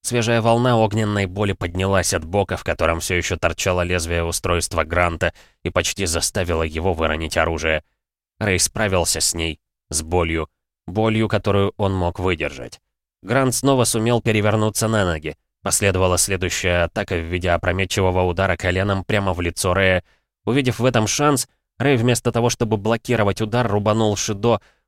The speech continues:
угодив в неприкрытое бедро ведущей ноги дробителя. Казалось, Грант уже потерял рассудок из-за ярости, боли и буста разгона, и потому не заметил, как лишился третьей конечности, пронеся её так, что сталь его колена всё равно угодила в нос Рэя.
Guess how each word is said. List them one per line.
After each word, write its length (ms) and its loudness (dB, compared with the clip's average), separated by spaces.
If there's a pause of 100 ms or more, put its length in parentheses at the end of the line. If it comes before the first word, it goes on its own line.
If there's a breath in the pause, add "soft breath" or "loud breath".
угодив 440 -2
в 140 -2
неприкрытое 680 0
бедро 360 0
ведущей 460 -2
ноги 240 -2
дробителя. 640 -2 (600)
Казалось, 380 2
Грант 320 2
уже 180 0
потерял 460 2
рассудок 560 0
из-за 240 0
ярости, 520 -2
боли 320 -2
и 100 -2
буста 340 -4
разгона, 500 0 (260)
и 60 -2
потому 300 2
не 100 4
заметил, 460 2
как 160 0
лишился 420 2
третьей 440 -2
конечности, 720 0 (320 soft breath)
пронеся 400 0
её 340 0
так, 220 -2
что 220 -2
сталь 260 -2
его 200 2
колена 380 0
всё 220 -2
равно 360 2
угодила 440 0
в 80 -10
нос 240 -2
Рэя. 320 0